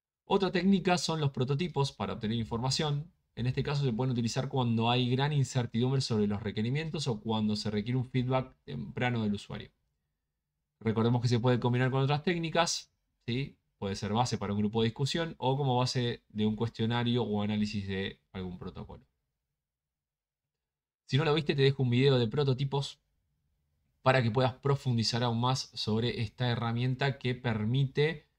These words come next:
eh, obtener y, y validar los requerimientos de forma muy, eh, muy eficiente. Bien, entre las técnicas de grupo vamos a encontrar bra-, brainstorming,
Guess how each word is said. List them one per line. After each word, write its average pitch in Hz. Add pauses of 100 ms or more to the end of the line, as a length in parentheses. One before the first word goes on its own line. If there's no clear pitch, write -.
(240)
eh, 101
obtener 120
y, 98
y 110
validar 113
los 120
requerimientos 110
de 98
forma 107
muy, 113
eh, 90
muy 113
eficiente. - (3250)
Bien, 135 (220)
entre 147
las 143
técnicas 185
de 135
grupo 165 (280)
vamos 139
a 135
encontrar 113
bra-, 127
brainstorming, 175